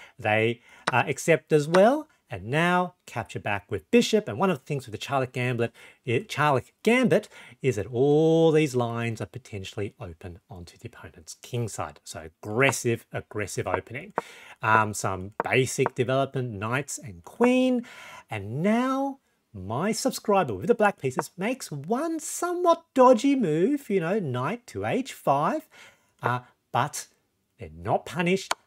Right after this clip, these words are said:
The queen now to h four with check.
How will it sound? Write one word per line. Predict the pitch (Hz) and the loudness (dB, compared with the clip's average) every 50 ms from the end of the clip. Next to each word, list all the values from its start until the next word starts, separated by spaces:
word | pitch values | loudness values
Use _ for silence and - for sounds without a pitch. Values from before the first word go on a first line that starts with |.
| _ _ | _ _
The | - _ | -20 _
queen | - - - - - - 214 262 294 302 294 285 240 165 139 123 | -18 -18 -18 -10 -2 2 4 6 6 6 6 6 4 4 2 0
now | 120 117 110 101 95 90 87 - _ _ | 0 0 0 0 -2 -2 -6 -8 _ _
to | - - - 104 87 - _ _ _ - | -12 -8 -6 -6 -8 -8 _ _ _ -6
h | - 107 98 - - - | -4 -4 -4 -6 -10 -16
four | - - - - - - 233 240 262 269 269 277 262 269 - _ _ _ - | -16 -18 -20 -10 4 8 8 10 10 10 6 4 2 0 -6 _ _ _ -6
with | 107 101 87 - _ _ _ | -6 -6 -6 -6 _ _ _
check. | - - - - 262 277 269 269 - - | -8 -4 2 6 6 6 6 4 -2 -18